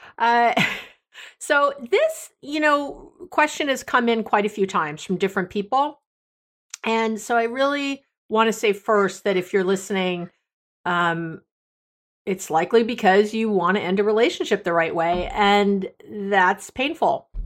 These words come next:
So I just wanna say that first, and that I'm s-, I'm kinda sorry you're here for that reason, if that's a nice way to say that, um,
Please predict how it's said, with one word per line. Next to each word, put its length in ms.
So 120
I 140
just 260
wanna 160
say 220
that 280
first, 460
and 180
that 200
I'm 280
s-, 180
I'm 120
kinda 220
sorry 420
you're 160
here 240
for 160
that 220
reason, 500
if 380
that's 320
a 220
nice 300
way 100
to 80
say 220
that, 320
um, 640